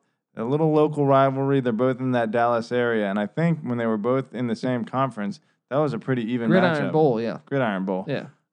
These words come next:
Speaker 1: Uh, T C U is obviously pulled away.
Speaker 2: Yeah, they're gonna smoke.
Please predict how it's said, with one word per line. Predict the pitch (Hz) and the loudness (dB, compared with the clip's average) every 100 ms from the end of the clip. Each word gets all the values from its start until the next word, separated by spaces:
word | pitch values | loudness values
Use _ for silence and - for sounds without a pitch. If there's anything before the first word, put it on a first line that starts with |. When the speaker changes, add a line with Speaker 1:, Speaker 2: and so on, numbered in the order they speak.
| _ | _
Speaker 1:
Uh, | 123 120 117 110 104 _ _ _ _ _ _ _ _ _ _ _ _ _ _ _ _ _ - | 2 4 4 2 0 _ _ _ _ _ _ _ _ _ _ _ _ _ _ _ _ _ -4
T | 151 | -2
C | 143 139 | 0 0
U | 120 | 0
is | 107 | 0
obviously | 113 110 104 104 | 0 0 -4 -10
pulled | 95 95 | -10 -10
away. | 90 87 - | -10 -12 -6
Speaker 2:
Yeah, | 147 | -4
they're | 123 | -2
gonna | 147 | -2
smoke. | 139 - 127 | -4 -6 -8